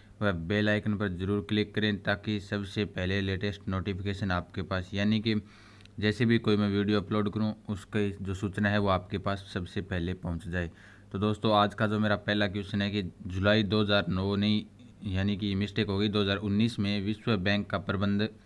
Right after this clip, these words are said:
निदेशक और मुख्य वित्तीय अधिकारी किसे नियुक्त किया गया है, यानी विश्व बैंक का। तो विश्व बैंक का जो वित्तीय अधिकारी नियुक्त किया गया है, इसका ऑप्शन डी ऑप्शन सही है, अंशुला कांत। यानी ये प्रश्न है सीधे डायरेक्ट मैं बता रहा हूँ आपको,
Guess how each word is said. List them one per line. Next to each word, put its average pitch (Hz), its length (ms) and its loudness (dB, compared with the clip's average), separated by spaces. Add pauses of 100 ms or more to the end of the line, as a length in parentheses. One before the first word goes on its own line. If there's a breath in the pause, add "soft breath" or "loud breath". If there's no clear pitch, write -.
(220 soft breath)
निदेशक 104 520 0
और 98 160 0
मुख्य 107 420 0
वित्तीय 104 320 0
अधिकारी 92 360 -2
किसे 104 280 -2
नियुक्त 101 300 -2
किया 90 160 -2
गया 87 180 0
है, 82 100 -4 (600 loud breath)
यानी 107 240 4
विश्व 110 380 2
बैंक 98 360 0
का। - 240 -12 (500 soft breath)
तो 92 120 -6
विश्व 104 300 2
बैंक 104 260 4
का 107 140 2
जो 98 120 0 (400)
वित्तीय 104 320 0
अधिकारी 92 400 0 (200)
नियुक्त 95 340 0
किया 95 220 0
गया 101 180 0
है, 104 180 2
इसका 95 240 -4
ऑप्शन 92 360 -4
डी 98 140 2
ऑप्शन 101 280 0
सही 104 200 0
है, 104 100 2 (140)
अंशुला 95 460 0
कांत। 87 380 -2
यानी 104 280 2
ये 104 180 0
प्रश्न 104 400 0
है 107 180 2
सीधे 104 340 0
डायरेक्ट 98 440 2
मैं 95 140 0
बता 98 220 0
रहा 104 100 2
हूँ 101 120 2
आपको, 101 320 0